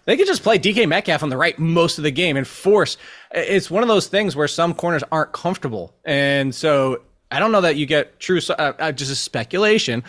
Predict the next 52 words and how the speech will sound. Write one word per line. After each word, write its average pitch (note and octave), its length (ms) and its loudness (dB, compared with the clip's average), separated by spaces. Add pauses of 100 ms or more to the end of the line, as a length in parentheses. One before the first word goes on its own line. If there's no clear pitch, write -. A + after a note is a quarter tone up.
(300)
but D#3+ 220 2
if - 260 -2
they, F3 140 2
Sauce - 680 0
Gardner F#3+ 440 0
does D#3 300 0
follow A#2+ 380 -2
him A2 140 -6
to B2+ 120 -8
the A#2 120 -6
right, A2+ 400 -4
I C3+ 40 -4
don't F3 140 0
know F3 80 4
if D#3 100 2
he's D#3 180 -2
as C#3+ 180 2
effective D3+ 360 -4
as C3+ 160 -2
real C#3 140 -2
Sauce C3 280 -2
Gardner C3+ 280 0
is. B2 160 0
Not C3 160 -2
that C#3+ 140 -4
we C3 80 -2
have C3 100 -2
a - 20 -4
lot C3 140 -2
of B2 60 -8
tape G3 260 -4
to - 80 -10
base A#2+ 220 -4
that A#2+ 160 -2
on, B2 200 -2 (280)
but E3+ 120 4
we E3+ 140 2
do F3+ 220 0
know F3+ 160 4
the C3+ 100 -6
Jets D3 300 -2
just - 260 -8
play E3+ 540 0
Gardner D#3 520 2
on C#3+ 340 0
the A#2+ 100 -4
left. A#2 420 -4
So B2+ 540 -4
I C#3 80 -2
don't F#3+ 160 0
think G3 160 -4
I, C3+ 120 -2